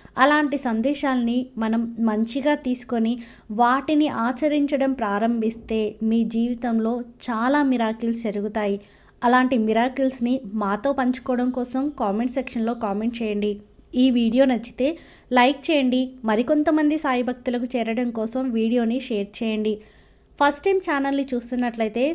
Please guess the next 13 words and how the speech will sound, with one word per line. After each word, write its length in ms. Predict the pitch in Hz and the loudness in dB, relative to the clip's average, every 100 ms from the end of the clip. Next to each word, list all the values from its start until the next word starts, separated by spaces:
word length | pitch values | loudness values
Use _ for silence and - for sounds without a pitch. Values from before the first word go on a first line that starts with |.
| 330 | -2
సబ్స్క్రైబ్ 440 | 202 - 269 269 - | -4 -4 -4 -4 -4
చేసుకొని 400 | 233 233 220 240 294 220 | -6 -4 -4 -2 -2 -4
పక్కనే 320 | 226 277 320 | -4 0 2
ఉన్న 140 | 294 | 2
బెల్ 260 | 247 226 214 | 2 0 0
ఐకాన్ని 280 | 214 208 220 | -2 -4 -4
క్లిక్ 260 | 233 208 - | -4 -8 -6
చేయండి. 280 | 220 208 214 202 - _ _ _ | -4 -2 -2 -4 -12 _ _ _
ఆ 140 | - 262 262 | 0 0 2
సాయినాథుని 560 | 254 220 269 320 294 277 | 0 2 2 2 2 2
ఆశీర్వాదంతో 760 | 247 247 - 240 226 220 214 233 247 - | 0 0 0 0 0 0 -2 -2 -4 -4
అందరూ 500 | 220 220 240 285 285 | 0 4 4 4 2
సంతోషంగా, 800 | 294 240 196 214 269 269 247 233 | 0 -2 -4 -2 -2 0 0 0